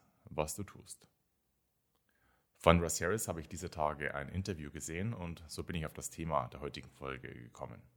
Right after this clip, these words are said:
Und auch, weil das Thema Gefühle und wie mit Gefühlen umgegangen werden kann, jeden Tag eine Rolle spielt.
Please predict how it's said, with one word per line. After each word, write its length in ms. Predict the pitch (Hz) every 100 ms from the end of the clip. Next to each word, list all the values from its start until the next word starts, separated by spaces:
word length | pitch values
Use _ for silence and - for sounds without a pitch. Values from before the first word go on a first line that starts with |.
| _ _ _ _ _ _ _ _ _ _ _ _ -
Und 160 | 87 78
auch, 300 | 85 123 95
weil 100 | 87
das 160 | 82
Thema 220 | - 90
Gefühle 600 | 76 73 95 104 120 127 135 - - _ _ -
und 320 | 87 78 78
wie 100 | 82
mit 140 | 76
Gefühlen 680 | - - 82 76 78 71 - -
umgegangen 600 | 95 104 101 90 90 92
werden 260 | 90 90 92
kann, 320 | 90 98 110 - - - _ -
jeden 280 | 87 90 92
Tag 260 | 87 87
eine 120 | 78 71
Rolle 240 | 69 65
spielt. 380 | - 62 53